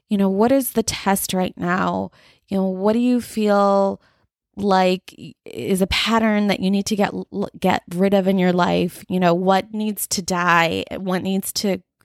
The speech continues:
so what needs to die in order to, for something else to come out and grow? And, uh, I think a big word that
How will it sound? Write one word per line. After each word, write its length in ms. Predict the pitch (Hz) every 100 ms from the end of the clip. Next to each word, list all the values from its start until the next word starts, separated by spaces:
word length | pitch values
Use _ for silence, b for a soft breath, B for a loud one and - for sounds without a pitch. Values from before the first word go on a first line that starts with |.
| _
so 160 | - 220
what 200 | 214 254
needs 160 | 320
to 100 | -
die 220 | 240 226 196
in 120 | 190
order 260 | 180 180
to, 480 | 180 - 196 175 180 - b b b
for 140 | -
something 320 | - 202 190
else 180 | 180 196
to 100 | 214
come 240 | - 180 196
out 180 | - -
and 220 | 185 180
grow? 420 | - - - 175 _ B B B B B B
And, 520 | 202 202 196 196 190 - -
uh, 480 | 190 190 185 - - - _ _ -
I 100 | 208
think 220 | 233 226
a 60 |
big 420 | 208 233 226 202 - -
word 560 | 185 196 190 196 196 -
that 560 | - 196 220 214 - -